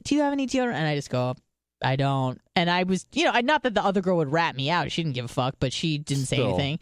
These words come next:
Speaker 2: yeah.
Speaker 1: But you just, I don't feel, co-, I don't even know you. And to be honest with you, I wouldn't even feel comfortable doing that with someone I did know.
Speaker 2: Like,
Speaker 1: It's just gross.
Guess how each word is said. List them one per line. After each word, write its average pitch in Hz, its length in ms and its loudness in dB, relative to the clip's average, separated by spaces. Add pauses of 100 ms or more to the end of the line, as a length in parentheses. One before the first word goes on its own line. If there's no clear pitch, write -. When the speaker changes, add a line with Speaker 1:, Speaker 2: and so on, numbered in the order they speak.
Speaker 2:
yeah. 95 420 -2
Speaker 1:
But 269 240 2
you 233 300 0
just, - 340 -4 (120)
I 254 200 2
don't 294 380 2 (160)
feel, 262 220 2
co-, - 240 0
I 247 100 4
don't 339 160 2
even 240 300 2
know 254 240 4
you. 170 400 2
And 196 140 0
to 214 40 -6
be 247 140 2
honest 269 260 0
with 233 80 -2
you, 233 120 0
I 233 180 2
wouldn't 302 180 0
even 220 140 2
feel 226 160 0
comfortable 226 340 0
doing 226 220 0
that 226 100 2
with 226 80 -6
someone 262 240 0
I 269 80 2
did 359 260 0
know. 131 360 -2
Speaker 2:
Like, 165 140 2
Speaker 1:
It's - 120 -4
just 262 160 -2
gross. - 640 -2